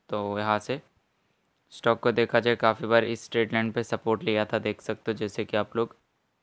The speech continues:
तो इसका, इसका अगर पहला रेजिस्टेंस को देखा जाएगा, स्ट्रॉन्ग वाला, जो कि आप लोग फॉलो कर सकते हो,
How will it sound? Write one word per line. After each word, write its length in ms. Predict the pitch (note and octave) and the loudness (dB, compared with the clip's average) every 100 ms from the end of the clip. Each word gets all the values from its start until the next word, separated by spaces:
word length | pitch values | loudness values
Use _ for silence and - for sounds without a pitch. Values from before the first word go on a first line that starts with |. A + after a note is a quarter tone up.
| _ _ _ _ _ _ _ _ _ - | _ _ _ _ _ _ _ _ _ -10
तो 80 | A2+ | -10
इसका, 340 | G#2+ - B2 - _ _ _ _ _ _ _ _ - _ _ _ - | -6 -2 -2 -4 _ _ _ _ _ _ _ _ -20 _ _ _ -10
इसका 280 | A#2+ - C#3 | -6 6 8
अगर 160 | C3+ C3+ | 8 8
पहला 300 | A#2+ A#2+ B2 | 6 8 8
रेजिस्टेंस 640 | A2+ G#2+ A2+ C3+ B2+ B2 | 6 0 -2 -2 -2 0
को 80 | B2+ | 4
देखा 280 | A2+ A2 A2+ | 4 4 4
जाएगा, 340 | A#2 A2+ B2 | 4 4 0
स्ट्रॉन्ग 400 | A#2 - A2+ A2 | -2 0 0 4
वाला, 180 | A2+ A#2 | 4 4
जो 160 | A2+ G#2+ | 2 -2
कि 140 | - | 0
आप 180 | A2 G#2 | -2 0
लोग 100 | A2+ | -4
फॉलो 260 | - A2+ A2 | 0 2 2
कर 160 | A#2 A2 | 2 -2
सकते 320 | - A2 - | -4 -6 -2
हो, 140 | A#2+ | -2